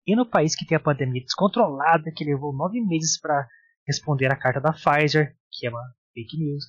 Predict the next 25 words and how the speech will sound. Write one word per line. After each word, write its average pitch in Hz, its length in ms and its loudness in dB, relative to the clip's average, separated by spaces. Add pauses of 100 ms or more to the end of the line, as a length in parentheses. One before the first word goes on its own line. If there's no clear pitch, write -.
(500)
respondeu 175 460 0
em 175 80 2
dez 196 300 2
minutos 170 400 2
que - 160 -12
vamos 160 240 0
fazer 139 460 2
a 151 100 -6
Copa 156 280 -8
América. 113 500 -12 (960)
Abertura 160 440 2
em 160 60 2
Brasília, 131 500 -2
jogos 147 280 0
em 160 60 -2
Natal, 147 420 2
Pernambuco, 147 520 -6 (160)
final 151 260 0
com 139 160 -8
público, 135 520 -6 (340)
é 170 100 2
inaceitável. 160 960 0 (580)
A 143 60 -6
sociedade 160 420 2
brasileira, 139 720 0